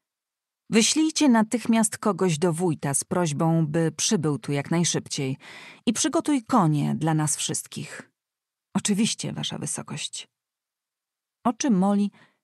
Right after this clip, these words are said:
pociemniały ze smutku. Doskonale zdawała sobie sprawę, że do zwykłego szlachcica czy barona zwracano się jaśnie „panie”. Ktoś, kogo tytułowano wasza wysokość,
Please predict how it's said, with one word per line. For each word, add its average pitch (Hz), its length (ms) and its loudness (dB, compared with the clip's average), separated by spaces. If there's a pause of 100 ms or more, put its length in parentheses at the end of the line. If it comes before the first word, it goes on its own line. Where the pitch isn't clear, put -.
pociemniały 165 680 0
ze 127 120 -6
smutku. 131 520 -6 (1080)
Doskonale 185 540 2
zdawała 170 380 0
sobie 165 240 -4
sprawę, 165 540 -2
że 147 160 -4
do 156 160 -2
zwykłego 160 540 -4
szlachcica 175 680 -4
czy 147 160 -4
barona 147 560 0 (420)
zwracano 170 640 0
się 160 180 -4
jaśnie 156 400 -2
„panie”. 147 540 0 (760)
Ktoś, - 300 -4
kogo 226 280 -2
tytułowano 190 880 0
wasza 175 360 -2
wysokość, 151 960 -4